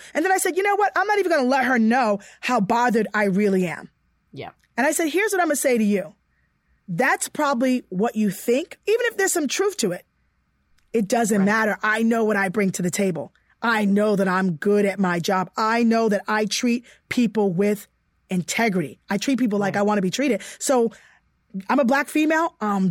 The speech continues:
Speaker 1: damn good at everything I do. If I put my name on it, I know it's gonna be good. Guess why? Because I try, I care, I don't give
Speaker 2: Right.
Speaker 1: up." But yeah, this white woman saying that to me, I was so mad. I'm like,
Speaker 2: Right.
Speaker 1: "Oh my gosh." And so, so clearly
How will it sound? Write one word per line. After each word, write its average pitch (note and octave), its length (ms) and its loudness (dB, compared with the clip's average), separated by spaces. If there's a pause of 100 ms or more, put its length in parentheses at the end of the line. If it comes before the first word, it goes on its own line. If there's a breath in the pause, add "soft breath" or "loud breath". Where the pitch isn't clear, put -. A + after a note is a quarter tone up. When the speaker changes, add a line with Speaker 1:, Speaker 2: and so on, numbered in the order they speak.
Speaker 1:
damn G#3+ 520 0
good G#3+ 360 2
at F#3+ 140 -4 (100)
everything A3 500 0
I G3 120 2
do. G3+ 160 0
If F#3 100 -2
I F#3+ 80 0
put - 240 -2
my A#3+ 160 2
name A#3 260 4
on B3 120 2
it, - 120 -4 (140 loud breath)
I G#3 100 0
know A3 240 2
it's G#3 120 -4
gonna G3+ 160 0
be F#3+ 100 0
good. F3 260 -2
Guess G#3 220 -4
why? G3 240 0 (260 soft breath)
Because G3+ 220 -2
I F3 140 -2
try, F3 500 -2 (200 soft breath)
I F3 100 -4
care, F#3+ 380 -2 (180 loud breath)
I G3+ 100 2
don't G#3+ 260 0
give G3 160 2
Speaker 2:
Right. G#3 100 0
Speaker 1:
up." - 100 -8 (120 loud breath)
But A3 120 0
yeah, F4+ 180 2 (120)
this C#4 220 0
white C#4+ 280 0
woman C4+ 240 2
saying C#4 240 2
that C#4+ 180 -2
to D#4 80 -2
me, E4+ 160 0
I C4+ 160 -2
was C4 200 0
so C#4+ 340 0
mad. G3+ 520 0 (600)
I'm A#3+ 100 0
like, A3 140 0
Speaker 2:
Right. C#3+ 80 -10
Speaker 1:
"Oh E4 120 2
my E4+ 120 0
gosh." C4+ 320 0
And - 180 0
so, B3+ 220 2
so B3+ 180 0
clearly E4 400 0